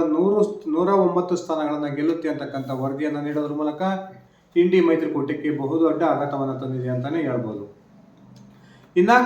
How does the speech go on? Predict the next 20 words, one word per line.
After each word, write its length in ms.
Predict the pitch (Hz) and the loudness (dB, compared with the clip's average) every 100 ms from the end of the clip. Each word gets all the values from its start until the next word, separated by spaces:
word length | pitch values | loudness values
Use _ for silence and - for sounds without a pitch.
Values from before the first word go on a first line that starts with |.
| 226 | 4
ಕರ್ನಾಟಕದ 520 | 190 196 240 240 233 226 | 4 6 6 6 2 2
ವಿಚಾರವಾಗಿ 720 | 220 220 214 214 208 202 220 | 0 4 6 6 6 4 4
ಅತ್ಯಂತ 420 | 196 - 214 208 | 2 2 -2 0
ಸ್ಪಷ್ಟವಾದ 760 | 208 - 175 156 - 233 208 208 | -2 0 -2 -2 -2 2 6 6
ಒಂದು 280 | 190 185 185 | 6 4 2
ಅಂಕಿ 260 | 170 214 208 | 2 -2 -2
ಸಂಖ್ಯೆಗಳನ್ನ 500 | 202 190 180 175 175 | -2 0 2 2 0
ಕೊಟ್ಟಿರ್ತಕ್ಕಂಥ 760 | 165 160 180 175 170 170 165 | -2 -2 -2 -2 -2 -4 -2
ಈ 280 | 165 165 160 | 2 2 4
ಟಿ 100 | 175 | 4
ವಿ 120 | 185 | 4
ನೈನ್ 240 | 190 190 175 | 2 2 0
ಹಾಗೂ 180 | 160 160 | 0 0
ನ್ಯೂಸ್ 280 | 170 175 | 0 0
ಎಕ್ಸ್ 200 | 185 - | -4 -8
ಸಂಸ್ಥೆಗಳು 840 | 180 175 - 175 185 214 214 - - - - | -6 -6 -2 0 2 2 -2 -10 -20 -20 0
ಕರ್ನಾಟಕದ 460 | 175 190 196 196 180 | 4 4 4 2 6
ಯಾವ್ಯಾವ 560 | 175 160 180 202 202 | 8 8 8 8 8
ಲೋಕಸಭಾ 460 | 196 180 180 175 170 | 8 4 0 0 -2
ಕ್ಷೇತ್ರ 320 | - 165 170 | 0 0 2